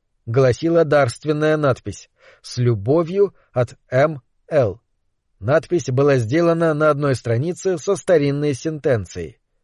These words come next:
Сюзанна продиралась сквозь фразу, полузабытый немецкий давался ей с трудом.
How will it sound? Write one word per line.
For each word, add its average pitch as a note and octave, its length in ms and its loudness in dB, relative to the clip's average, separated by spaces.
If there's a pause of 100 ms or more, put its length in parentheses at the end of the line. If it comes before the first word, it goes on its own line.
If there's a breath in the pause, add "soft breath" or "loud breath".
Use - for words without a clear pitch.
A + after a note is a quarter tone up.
(280)
Сюзанна D#3 640 -4
продиралась C#3 760 2
сквозь A#2+ 240 -2
фразу, E3 440 0 (300 loud breath)
полузабытый E3 640 4
немецкий F3+ 500 0
давался F#3 480 2
ей F3+ 220 2
с - 100 -10
трудом. D3+ 560 0